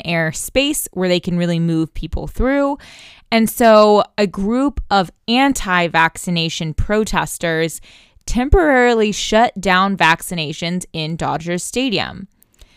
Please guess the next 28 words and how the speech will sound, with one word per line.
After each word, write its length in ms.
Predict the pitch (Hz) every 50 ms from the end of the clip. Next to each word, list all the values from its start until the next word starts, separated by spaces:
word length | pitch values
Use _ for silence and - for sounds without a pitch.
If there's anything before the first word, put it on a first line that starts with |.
| _ _ _ _ _
They 100 | 214 226
were 140 | 240 240 220
calling 460 | - 170 220 226 233 247 254 254 262
the 100 | 254 240
coronavirus 840 | - - 226 202 190 190 196 185 180 175 175 175 175 175 175 - -
a, 100 | - 175 170
quote, 400 | - - 185 170 156 - - _
"con 500 | - - - 208 214 220 214 214 214 208
job" 520 | - 220 208 208 208 202 208 208 202 196 - - - - - _
and 160 | - 190 185 - -
ended 280 | 262 285 302 302 240
up 280 | 254 220 214 214 - - - 185
delaying 540 | - 196 190 170 175 175 175 180 180 185 185
the 60 | 180
process 760 | - - 175 151 151 160 143 - 190 180 170 170 165 - - -
of 160 | 170 160 -
people 260 | - 196 196 - 190 190
getting 260 | 190 175 180 180 175
vaccinated 840 | 170 151 147 151 - - - 170 165 160 160 156 160 160 160 - -
for 260 | - - 165 156 151 -
about 360 | 151 143 - 180 202 254 -
an 140 | - 185 - -
hour. 480 | - 170 180 170 151 110 69 58 - 196 196 - _ _ _ _ _ _ _ _ _ _ _ _ _ _ _ _ _ _ _ _ _ _
Obviously, 640 | 208 220 254 233 254 277 277 262 - - 262 254 254
these 220 | 233 208 226 208 - -
actions 560 | - 165 160 165 - - 190 180 180 175 -
led 180 | 175 160 160 156 -
to 280 | - 180 170 165 180